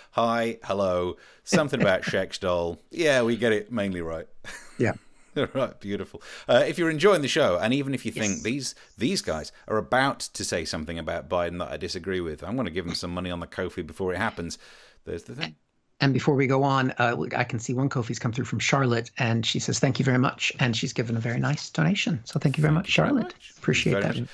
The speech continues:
Speaker 2: very, very much.
Speaker 1: Saves us from having to do a Max Bialystock. There was actually, there was a Max Bialystock-based comment as well somewhere. I don't know if it got
Speaker 2: <laughs>
Speaker 1: redacted 'cause it had the phrase "milf" in it.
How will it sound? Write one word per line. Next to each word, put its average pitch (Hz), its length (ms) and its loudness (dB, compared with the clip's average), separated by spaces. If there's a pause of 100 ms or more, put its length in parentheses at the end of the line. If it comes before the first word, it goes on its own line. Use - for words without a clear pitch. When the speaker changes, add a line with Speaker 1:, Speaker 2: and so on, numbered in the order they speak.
Speaker 2:
very, 165 220 2
very 113 320 2
much. - 400 -4
Speaker 1:
Saves 147 360 -2
us 120 120 -2
from 113 180 -4
having 127 280 -4
to 123 120 -4
do 87 380 -4 (320)
a - 20 -8
Max 92 300 -6
Bialystock. 78 680 -6
There - 80 -4
was 113 60 0
actually, 117 260 0
there 95 100 0
was 92 100 -4
a 95 60 -4
Max 95 240 -4
Bialystock-based 92 800 -2
comment 87 340 -4
as 87 160 -12
well 82 260 -4
somewhere. 80 460 -8 (500)
I - 60 -6
don't 101 120 -2
know - 60 -6
if - 60 -10
it 87 80 -6
got 92 140 2
Speaker 2:
<laughs> 87 100 -2
Speaker 1:
redacted 98 480 0
'cause 82 160 -10
it 82 60 -8
had 90 160 -6
the 82 60 -6
phrase 85 280 -4
"milf" 90 380 -4
in 76 80 -8
it. 73 120 -12